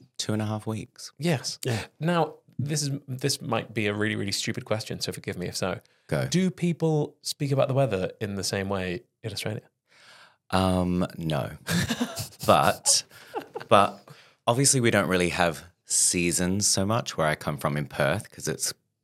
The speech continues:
Speaker 1: pretty nice weather all the time. But if it gets cold,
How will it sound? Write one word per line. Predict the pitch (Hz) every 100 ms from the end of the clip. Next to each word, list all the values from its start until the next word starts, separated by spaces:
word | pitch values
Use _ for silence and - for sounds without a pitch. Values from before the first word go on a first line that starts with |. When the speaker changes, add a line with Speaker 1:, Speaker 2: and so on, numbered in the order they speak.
| _
Speaker 1:
pretty | - - 80 73 71 71 _ _ _
nice | - 73 67 -
weather | - 71 76
all | 71
the | 76
time. | - 71 67 110 - - - _ -
But | 85 80 - -
if | 90 -
it | -
gets | 90 -
cold, | - 82 73 101